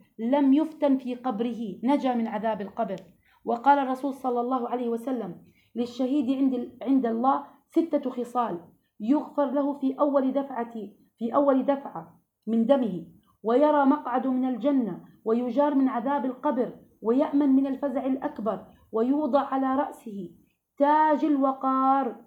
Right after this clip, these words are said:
تاج الوقار، الياقوت منها تاج الوقار. الياقوت في هذا التاج خير من الدنيا وما فيها.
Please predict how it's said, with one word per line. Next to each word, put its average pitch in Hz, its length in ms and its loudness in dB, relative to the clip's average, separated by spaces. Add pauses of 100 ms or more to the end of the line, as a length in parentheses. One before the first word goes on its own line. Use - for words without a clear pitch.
(420)
تاج 285 300 4
الوقار، 247 640 2
الياقوت 269 720 0
منها 208 600 -2 (340)
تاج 285 240 2
الوقار. 233 500 -2 (240)
الياقوت 277 800 2
في 269 260 -2
هذا 277 240 2
التاج 262 320 -4
خير 330 420 0
من 262 140 4
الدنيا 262 340 0
وما 226 280 -4
فيها. 208 480 -10